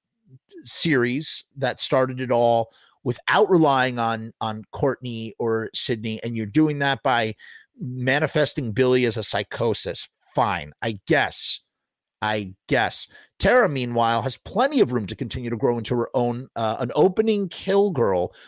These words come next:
who survived to be promoted to the role of co-lead in another first for the series. That's right. And that's what Scream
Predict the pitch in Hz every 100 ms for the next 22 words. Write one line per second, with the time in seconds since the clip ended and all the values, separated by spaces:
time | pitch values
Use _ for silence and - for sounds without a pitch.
0 | _ 160 - 160 131 147 170 151 107 -
1 | 135 - 139 135 143 151 143 135 131 127
2 | - - 165 165 143 127 131 120 117 131
3 | 185 170 139 110 - - - - _ 127
4 | 131 - 160 131 131 190 175 - - _
5 | 143 156 165 143 - 170 170 160